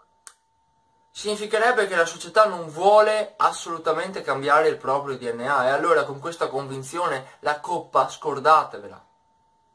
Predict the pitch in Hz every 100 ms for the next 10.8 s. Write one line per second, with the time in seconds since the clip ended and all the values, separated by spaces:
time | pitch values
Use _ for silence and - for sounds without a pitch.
0 | _ _ _ 160 160 202 208 202 214 233
1 | 175 156 156 165 156 147 139 147 156 160
2 | 151 139 135 143 170 196 208 185 - 131
3 | 156 143 143 143 - 135 135 - 131 120
4 | 117 113 101 - 95 - _ - - -
5 | 170 196 196 185 170 - - 160 165 170
6 | 190 190 165 - - 214 226 - - _
7 | _ 151 165 196 139 120 139 165 170 175
8 | 190 190 - 160 147 165 180 123 117 107
9 | - _ _ _ _ _ _ _ - 151
10 | 147 160 180 180 170 156 - -